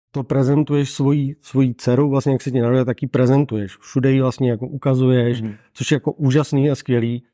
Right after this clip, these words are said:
Speaker 1: Je úžasný, jako jaký, jaký k ní máš vztah, jak ji prezentuješ. Ale na druhou stranu máš ty dvě dcery, že jo, který vlastně tímhletím způsobem neprezentujete,
Speaker 2: Mhm.
Speaker 1: že jo.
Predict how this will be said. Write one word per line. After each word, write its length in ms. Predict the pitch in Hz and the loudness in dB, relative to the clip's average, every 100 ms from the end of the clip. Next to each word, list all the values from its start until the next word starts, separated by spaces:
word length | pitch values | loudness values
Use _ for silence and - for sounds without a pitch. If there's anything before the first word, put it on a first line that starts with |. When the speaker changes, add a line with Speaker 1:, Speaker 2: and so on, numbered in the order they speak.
| _ _ _ - | _ _ _ -4
Speaker 1:
Je 220 | 131 139 - | -2 -2 -2
úžasný, 500 | 151 139 139 135 131 | 0 0 0 0 0
jako 300 | - 131 131 | 0 0 2
jaký, 720 | 120 - _ 127 127 131 135 | 0 -4 _ -2 0 -2 -4
jaký 280 | 113 127 117 | -6 -6 -4
k 40 | |
ní 120 | 131 | -2
máš 180 | 131 123 | 0 -2
vztah, 240 | - 123 | -4 -6
jak 60 | 123 | -6
ji 80 | 120 | -6
prezentuješ. 540 | 123 123 127 107 98 - | -4 -2 -2 -4 -12 -2
Ale 100 | 127 | 0
na 80 | 123 | 2
druhou 280 | 127 143 135 | 2 2 0
stranu 280 | - 135 | 0 2
máš 220 | 143 135 - | 2 0 -2
ty 120 | 139 | -4
dvě 340 | 107 113 127 - | -2 -4 -6 -10
dcery, 420 | - 127 131 143 | -2 0 2 0
že 120 | 143 147 | 0 0
jo, 200 | 147 147 | 0 -2
který 640 | - - 131 135 135 135 - _ _ | -8 -2 2 2 2 -2 -6 _ _
vlastně 260 | 131 147 131 | -4 -2 0
tímhletím 400 | 139 127 127 135 | 2 2 2 -2
způsobem 400 | - 127 139 131 | -2 -4 0 0
neprezentujete, 840 | - 123 117 113 104 104 98 - | 0 -2 0 -2 -4 -10 -8 -6
Speaker 2:
Mhm. 100 | 120 | -6
Speaker 1:
že 100 | 110 | -6
jo. 200 | 104 | -10